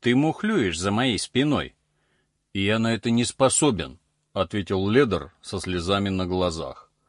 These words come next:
Но по этим глазам Джанг понял, что Ледер лжет. Самый воздух вокруг Джанга был пронизан ложью. Джанг вернулся в Штаты —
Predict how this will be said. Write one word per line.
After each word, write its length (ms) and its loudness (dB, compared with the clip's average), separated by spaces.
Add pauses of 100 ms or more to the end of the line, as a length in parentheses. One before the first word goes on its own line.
(800)
Но 180 -4
по 100 2
этим 280 2
глазам 580 6 (220)
Джанг 380 0
понял, 560 -2
что 240 -4
Ледер 420 0 (140)
лжет. 760 -2 (280)
Самый 360 4
воздух 540 -2
вокруг 400 -4
Джанга 560 0 (120)
был 320 -2
пронизан 640 0
ложью. 720 -4 (580)
Джанг 380 4
вернулся 500 4
в 60 -6
Штаты — 480 -2